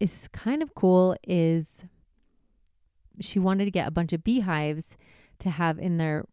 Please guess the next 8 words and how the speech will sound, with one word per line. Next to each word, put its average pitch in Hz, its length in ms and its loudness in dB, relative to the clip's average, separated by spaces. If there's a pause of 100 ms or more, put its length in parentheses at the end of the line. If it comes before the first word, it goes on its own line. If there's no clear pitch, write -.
property 160 440 -2
in 160 100 0
Morgan. 151 460 -2 (1200)
So - 160 -2
she 190 180 0
has 208 260 0
someone 240 300 2
who 180 280 4